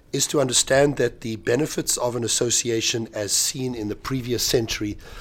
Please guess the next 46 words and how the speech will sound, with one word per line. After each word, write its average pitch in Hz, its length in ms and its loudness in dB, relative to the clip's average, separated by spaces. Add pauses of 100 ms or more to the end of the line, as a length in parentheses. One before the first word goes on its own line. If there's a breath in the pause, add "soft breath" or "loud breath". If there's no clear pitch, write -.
(280 loud breath)
no 110 300 4
longer 120 500 4
have 113 160 -4
the 104 80 -12
same 110 320 -2
value 131 420 -2
proposition 101 840 -6
than 110 180 -6
they 104 140 -8
did 107 440 -6 (220 loud breath)
in 113 80 -8
the 110 80 -6
past. 110 420 -8 (160 loud breath)
It's - 160 -4
not 131 180 0
that - 120 -2
the 147 80 0
value 131 260 0
proposition 120 480 -4
of 110 80 -8
the 95 60 -12
past - 360 -6
was 98 200 -6
wrong. 117 500 -2 (260 loud breath)
It - 160 -6
served - 520 2
the 131 80 -6
time, 143 500 -4 (140)
the 131 100 -8
audience, 120 440 -4
the - 100 -12
people. - 440 -12 (540 loud breath)
There 123 180 0
is 120 160 -2
a 113 60 -2
growing 135 440 2
understanding 123 560 -2
that 113 180 -6
many 120 220 0
of 170 80 2
the 127 80 -4
services 113 500 -2
offered 98 280 -6
by 101 140 -2
an 95 60 -4
association 104 720 -6